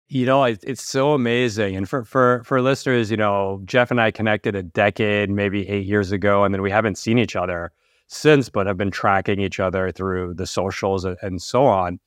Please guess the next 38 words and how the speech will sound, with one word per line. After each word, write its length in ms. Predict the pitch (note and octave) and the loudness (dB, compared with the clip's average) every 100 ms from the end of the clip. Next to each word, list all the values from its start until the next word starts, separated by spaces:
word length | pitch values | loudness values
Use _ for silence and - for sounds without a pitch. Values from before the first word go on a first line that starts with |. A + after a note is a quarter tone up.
| _ _ _ _ _ _ | _ _ _ _ _ _
And 140 | A#2+ A#2 | -4 -2
it's, 300 | A#2 - D#3 - | -4 -4 -2 -2
it's 180 | A#2 - | -2 0
uncanny 880 | C3+ C3 - - C#3+ D#3 C3 A2+ G#2 | 0 0 -4 -2 2 4 2 2 -2
to 140 | - | -2
hear 140 | G#2 A#2+ | 0 2
you 140 | G#2+ | 0
say 220 | F#2+ A2+ A2 | -2 2 4
that. 200 | G2+ G2+ | 2 0
You 60 | |
said 180 | F#2 G#2+ | -2 -2
engagement, 1040 | G2 G#2 G2+ G2 G#2 G#2+ G2+ G#2 G2+ G2+ | -2 -2 -2 0 2 0 2 2 2 -2
um, 580 | G2 F#2 F2 F2 E2+ F2 F2 F#2 _ _ _ _ _ | -2 0 0 -4 -8 -14 -18 _ _ _ _ _ _
and 480 | A2+ G2+ F#2+ F#2+ F#2 | -4 0 0 -2 -4
I 60 | G2 | -6
forget 240 | - G#2 | -4 -4
the 100 | G2 | -2
other 300 | G2+ A2 G#2+ - | 0 2 0 -4
phrase 260 | - G#2 F2 | -2 0 -2
that 120 | F#2 | -8
you 60 | F#2 | -10
said, 260 | - G2 F#2+ | -4 -4 -4
but 120 | F#2+ | -2
one 180 | G#2+ C3 | 0 2
thing 420 | C#3+ B2+ A#2 A2 - _ _ _ - | 2 2 2 -2 -6 _ _ _ -10
in, 140 | A#2+ | -4
in 80 | A#2 | 2
my 160 | A#2 G#2+ | 2 2
coaching 420 | - B2+ C3+ A2+ | 0 2 2 2
practice 520 | A#2 A2 - A#2 G2+ | 2 2 2 -2 0
and 160 | G#2 A2 | -6 -2
in 140 | B2 | 0
just, 180 | B2+ - | 0 -2
uh, 60 | G#2 A2 | -10 -6
my 180 | G#2 G#2 | 0 0
life 380 | G2+ G2+ A2+ - | 2 2 0 -2
mantra 540 | F#2+ G2 G2+ C3+ F3 A3+ _ _ _ _ | -4 -4 -2 0 0 -4 _ _ _ _
is 520 | A2+ A2 G#2+ G#2 - | -4 -2 -2 -4 -10